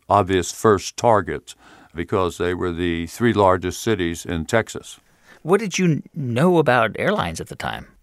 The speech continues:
Speaker 1: Well, I knew nothing about airlines, which I think made me eminently qualified
Speaker 2: <laughs>
Speaker 1: <laughs> to start one. Yeah, because what we tried to do at Southwest was get away from the traditional way that airlines had done business.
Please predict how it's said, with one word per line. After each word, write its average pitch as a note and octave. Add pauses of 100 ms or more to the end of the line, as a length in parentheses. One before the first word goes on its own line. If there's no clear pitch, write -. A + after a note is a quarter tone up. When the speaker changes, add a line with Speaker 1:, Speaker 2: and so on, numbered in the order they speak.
(140)
Speaker 1:
Well, A#2+
I C3
knew C#3
nothing C3+
about F2
airlines, F#2+
which G2
I G2+
think C#3
made A2+
me G2+
eminently G#2
qualified E2+ (180)
Speaker 2:
<laughs> D#3 (260)
Speaker 1:
<laughs> -
to D#3+
start D3
one. F#2 (260)
Yeah, C#3
because A2+
what A#2+
we A2
tried A2
to F2+
do G#2+
at F#2
Southwest F#2
was F2 (680)
get A#2
away A2
from G2
the E2+
traditional G#2
way E2+
that E2
airlines F2
had F2+
done G2
business. G#2